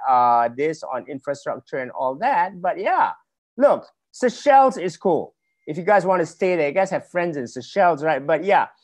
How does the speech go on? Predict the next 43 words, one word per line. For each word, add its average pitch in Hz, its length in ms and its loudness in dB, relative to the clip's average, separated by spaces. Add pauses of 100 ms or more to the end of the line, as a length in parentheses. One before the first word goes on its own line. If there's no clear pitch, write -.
(220)
but 208 140 -2
looking 294 400 0
at 175 180 0
this, 214 220 0
I 180 160 2
think 214 240 -4
Singapore 208 760 0
is, 151 340 -4
is 143 260 -8
probably 175 380 -2
one 170 240 0
of 139 120 -6
the 127 60 -8
best. 160 380 0 (220)
Malaysia 226 680 4
is 175 220 -2
good, 151 340 -2
but 143 240 -2
there 214 220 4
have 180 240 -2
been 185 240 -2 (100)
talks. - 440 -2 (360)
Guys, 196 360 2 (100)
I 214 320 0
hate 269 220 4
it 294 200 2
when 185 180 0
there 180 140 4
have 165 160 0
been 151 220 -4 (100)
talks, 190 360 0
you 104 80 -10
know? 139 180 -2
It's 143 160 -8
like, 139 220 -2 (560)
uh, 156 420 6 (100)
I 185 140 2
see 247 420 0
our 180 440 4
income 196 520 -2
tax 175 340 -2
here, 165 500 4
uh, 143 380 2